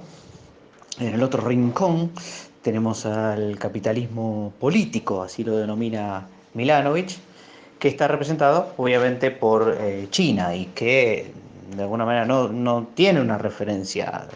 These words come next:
teórica clara, sino que hace camino al andar. Es decir, eh, uno va viendo cómo se desarrolla y qué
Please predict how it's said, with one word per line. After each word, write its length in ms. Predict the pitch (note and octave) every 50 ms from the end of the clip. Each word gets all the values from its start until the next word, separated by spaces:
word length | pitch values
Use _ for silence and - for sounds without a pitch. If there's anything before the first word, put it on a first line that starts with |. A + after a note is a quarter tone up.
| - - -
teórica 560 | - A2+ A#2 B2 B2 A#2 A2+ G#2 - A2+ A2
clara, 300 | - C3+ C3+ C#3 D3 D#3
sino 300 | D3+ - A#2 A2 A#2 A2
que 360 | - A#2 A2 A#2+ B2+ B2+ B2 - - - - -
hace 240 | - A2+ - - B2+
camino 380 | - - A#2 B2 B2 A#2+ B2 A2+
al 80 | A2
andar. 360 | A2+ G#2+ G#2+ G#2+ F2+ E2 - - - -
Es 120 | - G#2+
decir, 460 | G2+ F#2+ - - A2+ A2 A2 A2+ A#2 - - - -
eh, 220 | G#2 G2+ G2 F#2+ F#2+ -
uno 200 | A2 A2+ A2+ A2
va 140 | G#2+ A2+ A2
viendo 480 | G#2+ B2 C3 C3+ C3+ C3+ B2+ B2 A#2 A2+
cómo 220 | A#2 A#2 B2 A#2+
se 100 | G#2+ A2+
desarrolla 600 | A2+ A2+ G#2+ A2+ A2 A#2+ B2+ A#2+ A#2+ C3+ B2+ A#2+
y 160 | A2 G2+ G2
qué 400 | - - - A2+ A2+ A2+ G#2+ -